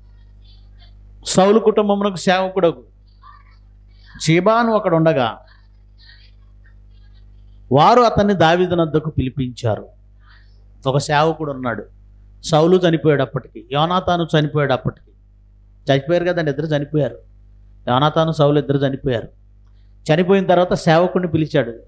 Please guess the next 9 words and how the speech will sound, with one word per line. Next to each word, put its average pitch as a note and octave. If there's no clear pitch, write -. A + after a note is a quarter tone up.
"ఇదిగో D#3
సౌలు E3+
కుటుంబంలో D#3
ఎవరైనా C#3
మిగిలారా? B2
యోనాతానును B2+
బట్టి A#2+
మేలు A#2+
చేయాలి." A2+